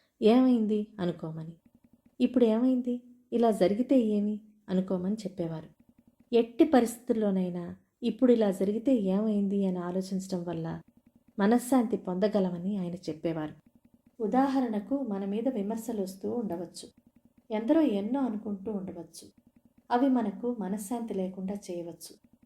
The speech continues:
అప్పుడు "వాళ్ళు అలా అనుకుంటే మనకేమైంది? అవి మనకేమీ గుచ్చుకోవు కదా, వాళ్లకు మన మీద అటువంటి అభిప్రాయం ఉన్నది కనుక అలా అనుకుంటున్నారు" అని అనుకుంటే మనశ్శాంతి ఉంటుందని చెప్పేవారు.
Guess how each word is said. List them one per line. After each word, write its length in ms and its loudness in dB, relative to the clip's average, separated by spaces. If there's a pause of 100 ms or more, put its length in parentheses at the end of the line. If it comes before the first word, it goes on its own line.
(300)
అప్పుడు 500 2 (340)
"వాళ్ళు 240 8
అలా 140 2
అనుకుంటే 500 -2
మనకేమైంది? 920 -2 (580)
అవి 200 4
మనకేమీ 520 0
గుచ్చుకోవు 500 2
కదా, 440 -2 (800)
వాళ్లకు 360 4
మన 200 0
మీద 220 0
అటువంటి 420 -2
అభిప్రాయం 540 -2
ఉన్నది 280 -2
కనుక 300 -4
అలా 160 0
అనుకుంటున్నారు" 680 -2 (440)
అని 140 -4
అనుకుంటే 580 -2
మనశ్శాంతి 640 -2
ఉంటుందని 360 -6
చెప్పేవారు. 560 -8